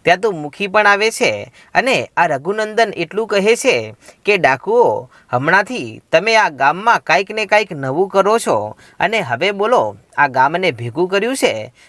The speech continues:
તો એની પાછળનો શું ઉદ્દેશ છે?" ત્યારે આ ડાકુઓ એટલું જ કહે છે કે, "મુખી, અમારા ખેતરમાંથી કોઈક અનાજની વીસ બોરીઓ ચોરી ગયું છે, બોલો, આ ચોર કોણ હશે?"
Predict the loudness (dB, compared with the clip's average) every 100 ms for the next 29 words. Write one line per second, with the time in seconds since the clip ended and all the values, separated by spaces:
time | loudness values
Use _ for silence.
0 | _ -2 0 0 0 2 0 -2 -4 -4
1 | -6 -6 -6 -8 2 2 2 -2 -4 -4
2 | -8 -18 _ _ -20 _ _ 2 4 2
3 | -2 -8 _ _ -4 -2 -2 -2 -2 0
4 | 0 0 -8 -8 -6 -2 -2 0 0 0
5 | -8 -8 -2 -2 -2 -4 -2 -2 -4 -12
6 | -20 _ 2 2 2 -2 -8 -4 -2 0
7 | 0 0 2 4 4 2 0 2 0 0
8 | -6 -6 -8 -8 -4 0 0 0 -2 -2
9 | 0 2 2 2 0 0 -2 -8 -20 -20
10 | 0 4 6 4 2 -6 _ 0 0 -2
11 | -4 -4 -4 -2 -2 -2 -2 -2 -2 -6